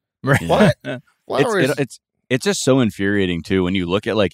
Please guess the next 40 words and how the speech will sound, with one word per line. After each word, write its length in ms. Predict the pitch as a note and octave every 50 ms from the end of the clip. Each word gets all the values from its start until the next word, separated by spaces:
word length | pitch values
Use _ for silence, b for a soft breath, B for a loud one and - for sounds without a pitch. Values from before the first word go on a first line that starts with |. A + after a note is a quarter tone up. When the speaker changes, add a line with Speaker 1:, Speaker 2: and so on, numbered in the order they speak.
| _
Speaker 3:
any 280 | F2 F#2 F#2 F#2+ F#2 F2
event 340 | D#2+ D2 C#2 D2+ D#2+ - -
space 420 | - - - F#2+ G2 G2+ - -
and 80 | F2+ F2+
you're 80 | F2
like, 180 | F2 E2+ D#2+ - _ -
"Okay, 300 | A#2+ A2+ - B2 G#2+ G2
well, 220 | F#2+ F#2+ G2 F#2
if 160 | F2+ F2 - _
people 300 | - C#3 D#3+ - F#3 F3+
are 80 | D3+ B2+
gonna 240 | B2 A#2 G#2+ F#2+
be, 180 | E2 F#2 F2+ F2+
like, 220 | F2+ F2 E2+ -
wearing 440 | F#2 E2 F2+ F#2 G2 G2 F#2+ F2+ F2
a 120 | D#2+ D#2 D2+
dress 600 | - - E2 D#2 D#2+ E2 F#2 B2 D3+ - - -
when 160 | D#3 D#3+ E3+
they 80 | E3+ E3+
eat 160 | E3+ E3+ E3+
off 180 | F3+ F3 E3+ -
this 220 | F3+ F3+ E3+ -
plate, 360 | - - F3+ F#3 F#3+ G3 - _ _
it 120 | A2+ A2+ -
costs 420 | - C3 C3+ C#3 B2+ A2+ G#2+ A#2+
Speaker 2:
Yeah. 80 | G2+ G2
Speaker 3:
seven 220 | F#2+ G2+ G2+ F#2+
times 380 | E2+ - F#2 F#2 F#2 F2 E2 D#2+
more 220 | E2+ E2 E2 E2
to 100 | - D#2+
rent." 160 | - - - C#4
Speaker 2:
Right. 300 | C#4+ D4+ D4+ D4+ A#3+ - _ _
Speaker 3:
You're 100 | - -
like, 80 | _ _
"The 80 | - C#4+
Speaker 2:
Exactly. 440 | D4 - D4 C4+ C#4 C#4 G3+ - G#3+
Speaker 3:
plate 260 | G3 E3 C#3+ A#2+ -
doesn't 320 | - E3+ D3 B2+ B2+ G#2+ -
fucking 420 | - - B2+ A2 - B2 G#2+ F#2
know." 280 | F#2 F#2 G2 A#2 D#3+